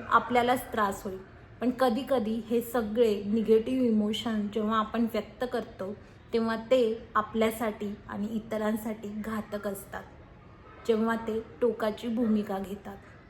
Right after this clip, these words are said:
आयुष्यामध्ये समाजामध्ये राहायचं आहे. समाजामध्ये नाती आली, मित्रपरिवार आला, आपले बॉस, अ, नवऱ्या बायकोचं नातं आलं,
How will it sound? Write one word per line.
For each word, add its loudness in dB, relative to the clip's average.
आयुष्यामध्ये 2
समाजामध्ये 4
राहायचं 0
आहे. -4
समाजामध्ये 4
नाती 2
आली, 2
मित्रपरिवार 0
आला, -2
आपले -4
बॉस, 0
अ, 2
नवऱ्या 0
बायकोचं 0
नातं -2
आलं, -6